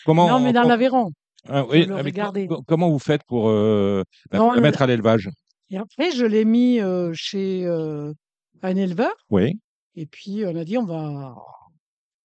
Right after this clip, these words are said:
Speaker 2: on va faire des poulains. » Le premier, c'était un Kayazi. Euh, bon, il était bon, hein. Euh, franchement, il a gagné quarante mille au départ. Et puis, mon entraîneur, sans rien me dire, me l'enregistre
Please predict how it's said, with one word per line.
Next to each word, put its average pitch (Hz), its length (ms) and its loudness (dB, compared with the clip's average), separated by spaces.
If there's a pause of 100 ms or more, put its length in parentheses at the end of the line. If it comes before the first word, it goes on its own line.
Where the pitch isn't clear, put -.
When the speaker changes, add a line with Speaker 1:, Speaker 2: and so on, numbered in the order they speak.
(100)
Speaker 2:
on 170 160 -6
va 170 1040 -8
faire 170 240 -8
des 160 140 -6
poulains. » 190 600 0
Le 175 120 0
premier, 220 360 0
c'était 202 320 -2
un 190 120 -2
Kayazi. 196 500 -2 (800)
Euh, 165 260 -8
bon, 180 240 -2
il 220 120 0
était 175 200 -4
bon, 262 320 -2
hein. 214 220 -12
Euh, 156 160 -14
franchement, 233 540 -4
il 226 140 0
a 185 60 -2
gagné 190 300 -2
quarante 240 400 0
mille 240 160 2
au 202 80 -2
départ. 262 480 -2 (480)
Et 180 160 -4
puis, 233 400 0
mon 208 200 0
entraîneur, 226 460 0
sans 214 160 -4
rien 226 160 0
me 226 140 2
dire, 254 320 -6 (580)
me 202 680 2 (480)
l'enregistre 254 840 2